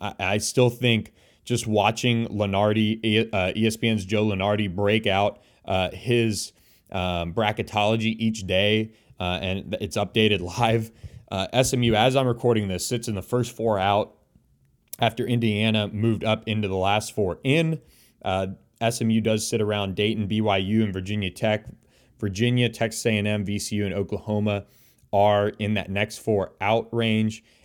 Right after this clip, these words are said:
A and M did beat Florida, uh, in the S E C tournament, an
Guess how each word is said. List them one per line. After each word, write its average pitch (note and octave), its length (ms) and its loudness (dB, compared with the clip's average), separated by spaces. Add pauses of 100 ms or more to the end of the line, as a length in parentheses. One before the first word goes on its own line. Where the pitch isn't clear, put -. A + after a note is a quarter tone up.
(140)
A A#2 160 4
and C3 100 2
M A2+ 280 0
did A2 420 0
beat A2 320 -2
Florida, A2 580 2 (340)
uh, F#2+ 360 -2
in A2+ 220 2
the G2+ 140 2
S A2 180 -2
E G#2 60 -4
C G2 160 -6
tournament, G#2 420 -2
an E2 180 -4